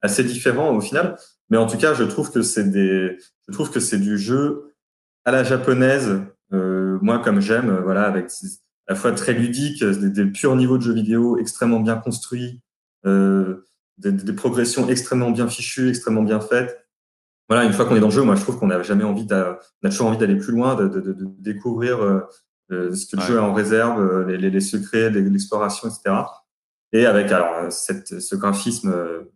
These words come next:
Speaker 1: je trouve toujours, euh, une beauté, euh, sidérante, quoi, vraiment. Je trouve que c'est un jeu,
Speaker 2: R E Engine.
Speaker 1: extraordinaire, ouais, vraiment, euh,
Speaker 2: Le moteur,
Speaker 1: là,
Speaker 2: ouais.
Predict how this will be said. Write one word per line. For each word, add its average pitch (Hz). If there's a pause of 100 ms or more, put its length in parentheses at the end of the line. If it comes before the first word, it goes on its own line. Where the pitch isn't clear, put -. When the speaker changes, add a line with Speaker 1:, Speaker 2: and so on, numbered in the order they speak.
(140)
Speaker 1:
je -
trouve 95
toujours, 101
euh, 85 (280)
une 90
beauté, 98
euh, 87
sidérante, 117
quoi, 87
vraiment. 92
Je -
trouve -
que -
c'est 120
un 107
jeu, 90
Speaker 2:
R 120
E 110
Engine. 95 (280)
Speaker 1:
extraordinaire, 104
ouais, 98
vraiment, 107
euh, 92
Speaker 2:
Le 101
moteur, 98
Speaker 1:
là, 104
Speaker 2:
ouais. 98